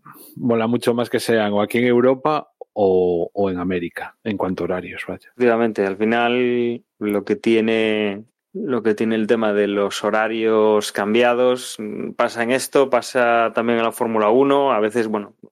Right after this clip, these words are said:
Speaker 2: nos gustaba eso de madrugar, de verlo a primera hora de la mañana y luego tener la, la, el resto del día libre.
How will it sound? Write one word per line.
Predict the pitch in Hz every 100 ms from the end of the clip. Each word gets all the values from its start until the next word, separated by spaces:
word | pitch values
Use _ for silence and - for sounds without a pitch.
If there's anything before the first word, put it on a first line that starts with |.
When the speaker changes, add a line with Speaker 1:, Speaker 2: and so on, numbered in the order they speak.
| _ _
Speaker 2:
nos | 110
gustaba | 104 104 127 117
eso | 127
de | 117
madrugar, | 113 107 113 135 143 _ _ _ _ _ _ _
de | 120
verlo | 113 120
a |
primera | 107 110 113
hora | 110
de | 107
la |
mañana | 107 104 110
y | 104
luego | 101 101
tener | 101 101
la, | 98 98 95 92 95 101 _ _ _ _ _ _ _ _
la, | 117 104 101 101
el |
resto | 107 104 -
del | 110 107
día | 110 104
libre. | 123 143 160 175